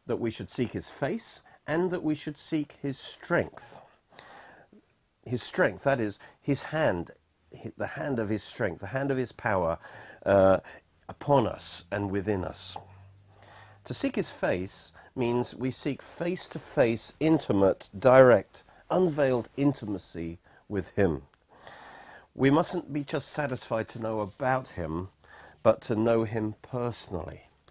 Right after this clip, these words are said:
as he is in himself. And we're also to seek his strength, that is, to experience his hand upon us, within us.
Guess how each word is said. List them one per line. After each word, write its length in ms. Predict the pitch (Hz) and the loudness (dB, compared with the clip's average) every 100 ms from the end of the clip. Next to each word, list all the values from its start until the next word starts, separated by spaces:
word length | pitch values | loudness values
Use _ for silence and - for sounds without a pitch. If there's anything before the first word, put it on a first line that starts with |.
| - - - - - | -20 -20 -20 -16 -2
as 200 | 123 127 | -2 0
he 180 | 127 | -2
is 240 | 120 101 - | 0 -2 -4
in 140 | 117 | -8
himself. 720 | 113 107 - 117 98 - - - _ _ _ _ _ _ _ - - | -6 -8 -6 -6 -6 -10 -16 -20 _ _ _ _ _ _ _ -20 -8
And 120 | 131 | -2
we're 120 | 156 | 0
also 440 | 180 208 262 - 101 | 2 2 2 2 -2
to 140 | - | -2
seek 380 | - - 107 - - | -8 -4 -4 -4 -8
his 120 | 139 | -8
strength, 540 | - - - 143 - - _ _ _ | -8 -6 -2 -2 -4 -16 _ _ _
that 160 | - 190 | -4 -2
is, 180 | 139 - | -2 -4
to 120 | - | -4
experience 560 | 139 - - 165 165 - | -4 -6 -2 -2 -2 -4
his 160 | 139 | -6
hand 400 | - 160 117 101 - | 0 2 4 2 -2
upon 320 | - - 156 | -6 0 2
us, 220 | 92 85 104 | 2 -2 -2
within 400 | 113 139 170 101 | 0 2 4 2
us. 300 | 76 - | 0 -8